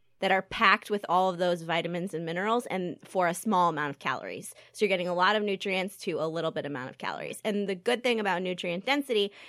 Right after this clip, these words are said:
is that you're usually getting a lot of nutrients and it's filling up your stomach. So it's making you feel full without promoting, um, weight gain or insulin resistance, because you're really getting filled up for a small amount of calories, large volume, small calories. So that's great.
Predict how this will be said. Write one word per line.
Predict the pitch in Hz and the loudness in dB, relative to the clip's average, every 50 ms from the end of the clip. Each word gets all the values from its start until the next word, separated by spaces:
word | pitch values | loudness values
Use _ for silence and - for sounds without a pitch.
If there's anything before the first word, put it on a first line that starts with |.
| - - | -12 -8
is | 214 196 | -4 0
that | 208 185 165 | 0 2 2
you're | 196 196 190 | 2 0 0
usually | 190 190 214 220 208 208 196 196 180 | 0 0 0 0 0 0 -2 -2 -2
getting | 185 202 196 190 185 185 170 - - | 0 0 0 2 2 0 -2 -2 -2
a | 165 180 | -2 -2
lot | 180 170 185 180 175 190 185 | 0 0 2 4 4 4 4
of | 185 | 2
nutrients | 202 185 185 175 - 196 185 190 185 - | -2 -4 -6 -4 -4 -4 -4 -4 -4 -4
and | - 160 | -6 -6
it's | 151 160 - | -6 -6 -8
filling | - - 202 190 190 190 190 | -8 -6 -4 -4 -2 -2 -4
up | 175 175 - | -4 -4 -4
your | 165 147 170 | -6 -6 -8
stomach. | - - - 151 170 220 285 349 - - | -8 -8 -4 -2 0 0 0 -2 -2 -2
So | - 226 | 0 0
it's | 202 202 - 196 | 0 0 -2 -4
making | 190 185 196 202 | -6 -6 -4 -4
you | 196 185 180 | -4 -4 -6
feel | - - 180 170 165 | -4 -2 -2 -2 -4
full | - - - 175 180 180 208 262 285 - - _ _ - | -6 -8 -2 0 2 4 4 2 2 0 -4 _ _ -4
without | 208 214 - - 190 190 - - | -4 -2 0 2 2 2 2 0
promoting, | - 226 202 185 190 185 180 175 165 165 165 147 - _ _ _ - | -2 -4 -4 -2 -2 -2 -2 -2 -2 -2 -4 -6 -8 _ _ _ -6
um, | 170 165 156 135 104 - 107 - 190 220 - - - | -6 -4 -4 -4 -6 -8 -8 -12 -14 -14 -18 -18 -10
weight | 180 175 196 190 151 175 | -4 0 0 0 0 -2
gain | - 175 180 180 196 208 220 220 - - | -2 -2 0 0 0 0 0 0 -2 -2
or | 190 185 180 175 165 170 165 165 160 _ _ _ _ _ _ _ - - | 0 2 2 2 2 2 2 0 -2 _ _ _ _ _ _ _ -6 -4
insulin | 185 196 - 214 202 196 | -4 -4 -2 -2 0 0
resistance, | 185 190 196 - 185 185 - 254 285 330 - - | 0 -2 -2 -2 -4 -4 0 0 0 0 -2 -6
because | - 208 - 208 196 196 | -8 -6 -4 -4 -4 -4
you're | 180 175 165 | -4 -4 -2
really | 175 175 175 175 165 | -2 0 0 0 -2
getting | 180 170 165 170 170 | -2 -4 -4 -6 -8
filled | - - 170 165 160 | -6 -4 -4 -2 -2
up | 170 - - - | -4 -6 -6 -6
for | 180 165 | -6 -4
a | 156 156 | -4 -4
small | - - - 175 165 160 160 | -6 -8 -6 -4 -2 -2 -2
amount | 165 160 156 151 160 | -2 -2 -4 -6 -6
of | - | -8
calories, | - - 147 147 131 - 82 - - - - | -6 -6 -6 -6 -6 -8 -10 -12 -14 -16 -12
large | 175 165 165 165 165 - | -8 -6 -6 -6 -4 -4
volume, | 175 175 185 196 202 202 196 202 | -4 -2 0 0 0 -2 -2 -4
small | 196 - 165 156 156 | -6 -6 -8 -8 -6
calories. | - - 110 110 - - - | -6 -8 -8 -8 -8 -10 -10
So | - 175 | -8 -6
that's | 170 156 - - | -6 -6 -8 -8
great. | - 156 - | -10 -10 -12